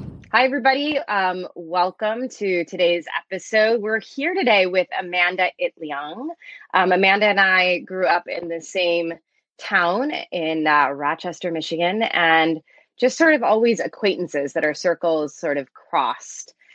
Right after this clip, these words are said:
And I started becoming more aware of Amanda and her story, um, you know, through the wonderful world of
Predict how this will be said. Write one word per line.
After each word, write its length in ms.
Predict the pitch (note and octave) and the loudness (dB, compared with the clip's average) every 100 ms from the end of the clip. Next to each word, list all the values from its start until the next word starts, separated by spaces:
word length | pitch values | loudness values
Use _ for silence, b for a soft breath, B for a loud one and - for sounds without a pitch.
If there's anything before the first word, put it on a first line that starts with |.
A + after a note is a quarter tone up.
| b _ | b _
And 520 | D#3 D#3 D#3 D3+ D3+ - | 0 2 4 2 -2 0
I 340 | E3+ D#3+ E3+ | 2 4 2
started 320 | F3 - F#3 E3+ | -2 -4 -4 -4
becoming 420 | F#3+ F#3 F3+ F3+ | -6 -6 -6 -2
more 220 | F#3+ A3+ | 0 2
aware 680 | - G#3 G3 F#3+ A#3+ D#4 D#4+ | 2 0 -2 0 4 4 4
of 180 | A3 F#3+ | 2 0
Amanda 380 | F#3+ F3+ F3 F3 | -2 -2 0 0
and 120 | E3+ | -2
her 120 | E3 | -8
story, 640 | - F3 E3 E3 D#3+ D#3+ - _ _ - | -8 -6 -2 0 0 -2 -8 _ _ 0
um, 500 | E3 D#3 D#3 D#3 D#3 - | 2 2 2 -2 -4 -2
you 100 | A3 | 0
know, 100 | F#3+ | 0
through 180 | - | -2
the 80 | G3+ | 0
wonderful 380 | F3 F3 F3+ G3+ | 2 0 0 0
world 240 | F3 E3 | 2 2
of 100 | F#3 | 0